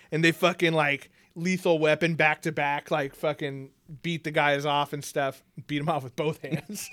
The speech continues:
<laughs> Ah! Um, <laughs> but he, he helps, uh, save Adolin, but then, you know,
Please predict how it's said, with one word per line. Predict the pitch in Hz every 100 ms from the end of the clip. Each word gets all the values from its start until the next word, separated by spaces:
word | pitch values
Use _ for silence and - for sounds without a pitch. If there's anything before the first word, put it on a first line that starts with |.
| - 226 - -
<laughs> | - - - - - - 285 285 220
Ah! | - 294 277 - 285 247 240 233 233 233 233 214 208 170 160 - _ - - -
Um, | 202 185 175 165 180 156 - - -
<laughs> | - - - 214 -
but | 208 175 _ - - -
he, | 208 202
he | 170 190
helps, | 196 190 - -
uh, | 175 151
save | 143 175 165
Adolin, | 165 160 156 156
but | 147 156
then, | 151 143 - -
you | 170
know, | 147